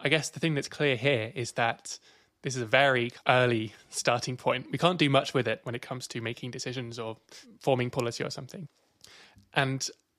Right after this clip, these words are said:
I guess you can work your way up through more contextualized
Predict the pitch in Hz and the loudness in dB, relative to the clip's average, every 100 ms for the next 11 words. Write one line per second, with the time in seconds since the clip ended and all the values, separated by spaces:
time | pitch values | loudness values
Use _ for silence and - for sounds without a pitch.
0 | _ _ _ _ _ _ 156 151 160 - | _ _ _ _ _ _ 0 2 0 -2
1 | - - - _ _ - 151 139 151 - | -6 -10 -20 _ _ -10 -4 0 0 0
2 | 143 127 131 180 - 349 - 143 131 127 | 0 2 2 -2 -8 -20 -12 -4 -4 -2
3 | 123 127 - _ _ - 131 127 127 135 | -6 -10 -16 _ _ -4 0 2 0 -4
4 | - 143 - 143 120 117 113 113 - | -4 -6 -4 -2 0 2 0 -4 -10